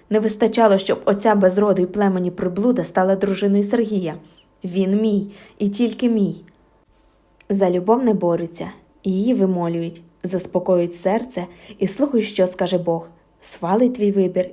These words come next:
чи вкаже на когось іншого. Як часто ми, люди, вперто не хочемо прийняти Божої волі і, зібравши докупи всі сили, боремося за своє. Тоді Господь просто стає збоку. «Борись, мовляв,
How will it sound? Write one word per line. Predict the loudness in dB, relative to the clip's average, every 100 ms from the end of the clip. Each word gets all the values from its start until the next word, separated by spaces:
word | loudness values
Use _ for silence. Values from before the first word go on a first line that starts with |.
| -8
чи | -8
вкаже | -4 -4 -4
на | -4
когось | -2 -2 -2 -8
іншого. | -8 -8 -10 -10 -14 -18 _ _ _ _ 0
Як | 2 2 0
часто | 0 0 0 -2
ми, | 0 0
люди, | 2 0
вперто | 0 2 0 2 0
не | 0
хочемо | -2 -2 0 -2
прийняти | 0 -2 0 -2
Божої | 0 0 0 0
волі | 0 -2 -2 -6 -14 -20 -8 -2
і, |
зібравши | 0 2 2 0 0
докупи | -2 0 0 0
всі | -2 -4
сили, | -6 2 2 2 -4 -10 _ -2
боремося | 0 2 0 -2 -4
за | -6
своє. | -4 -2 -2 -2 -6 -12 _ _ _ _ 2
Тоді | 2 4
Господь | 2 -2 -2 0 0 0
просто | -2 -2 -8
стає | -4 0 0
збоку. | 0 -2 -2 -4 -14 -14 _ _ _
«Борись, | 2 4 4 0
мовляв, | -2 -2 -2 -4